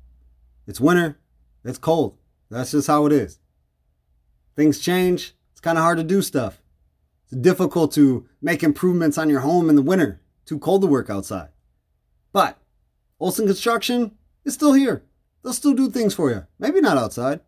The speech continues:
They're not gonna climb your roof when it's ice cold and they could slide and hurt themselves. Nobody wants to get hurt, especially when you're trying to do a good deed and fix things. Don't wanna break yourself. But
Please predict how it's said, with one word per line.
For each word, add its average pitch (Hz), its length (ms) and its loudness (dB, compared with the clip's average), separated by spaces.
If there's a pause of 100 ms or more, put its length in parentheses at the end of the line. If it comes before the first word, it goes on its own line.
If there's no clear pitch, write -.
They're 240 100 -12
not 262 120 0
gonna 190 140 0
climb 156 240 2
your 135 100 2
roof 165 300 0
when 139 120 2
it's - 280 -6 (520)
ice 160 220 0
cold 185 340 2
and 170 100 0
they 113 60 -2
could 98 140 -12
slide 143 400 -2
and 95 100 -8
hurt 143 180 -4
themselves. 180 580 -4
Nobody 147 220 2
wants 185 180 2
to 147 60 0
get 143 100 6
hurt, 190 380 0
especially 170 420 -4
when 190 120 0
you're 170 220 -2 (300)
trying 202 160 0
to 202 60 4
do 185 140 4
a 165 60 2
good 147 220 2
deed 208 240 0
and 139 260 0
fix 294 240 -4
things. 95 380 -10 (920)
Don't 139 100 0
wanna 160 140 4
break 175 240 2
yourself. - 280 -12 (1160)
But 170 280 0